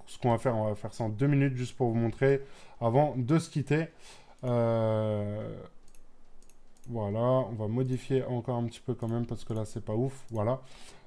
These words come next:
Donc là, on a la page de connexion ici. Imaginons que ça, ça soit la page d'inscription.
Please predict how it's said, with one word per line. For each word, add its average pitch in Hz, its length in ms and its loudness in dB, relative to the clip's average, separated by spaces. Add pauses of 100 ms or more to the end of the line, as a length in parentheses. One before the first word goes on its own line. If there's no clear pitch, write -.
Donc 131 160 4
là, 170 100 10
on 147 120 8
a 131 80 8
la 147 100 10
page 160 200 4
de 147 80 4
connexion 135 380 2
ici. 170 340 4
Imaginons 135 460 2
que 135 100 2
ça, 135 180 0
ça 131 140 -4
soit 113 180 -2
la 120 100 2
page 135 200 2
d'inscription. 135 580 2